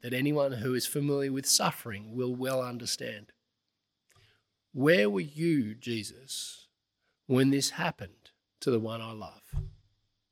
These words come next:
Martha already demonstrates faith long before she knows what Jesus will do. Listen to these words of her faith.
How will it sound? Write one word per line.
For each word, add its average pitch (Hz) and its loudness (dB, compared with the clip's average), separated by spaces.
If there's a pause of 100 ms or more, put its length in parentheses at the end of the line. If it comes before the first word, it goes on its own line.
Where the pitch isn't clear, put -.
(920)
Martha 175 8
already 160 6
demonstrates 180 4
faith 240 -4
long 175 6
before 196 2
she 190 0
knows 175 2
what 151 -2
Jesus 160 0
will 147 0
do. 139 0 (280)
Listen 196 6
to 202 2
these 208 4
words 175 4
of 156 -2
her 160 2
faith. - 0